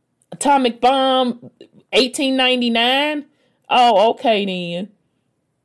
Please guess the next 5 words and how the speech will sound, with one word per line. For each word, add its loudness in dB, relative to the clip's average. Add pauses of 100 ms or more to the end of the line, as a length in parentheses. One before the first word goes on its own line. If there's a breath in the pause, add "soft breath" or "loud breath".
(880)
Okay. 0 (640)
But 2 (540)
these 0
same 0
folks 0